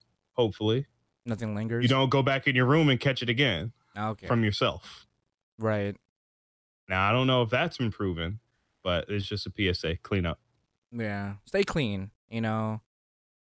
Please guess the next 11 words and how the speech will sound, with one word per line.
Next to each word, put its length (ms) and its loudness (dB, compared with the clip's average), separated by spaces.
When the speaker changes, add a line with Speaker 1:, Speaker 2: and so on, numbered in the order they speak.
Speaker 1:
No, 440 0
we 60 4
Speaker 2:
Um, 40 -2
Speaker 1:
try, 200 2
we 140 2
tryna, 440 4
we 100 2
tryna, 540 2
we 80 -12
trying 360 4
to, 80 6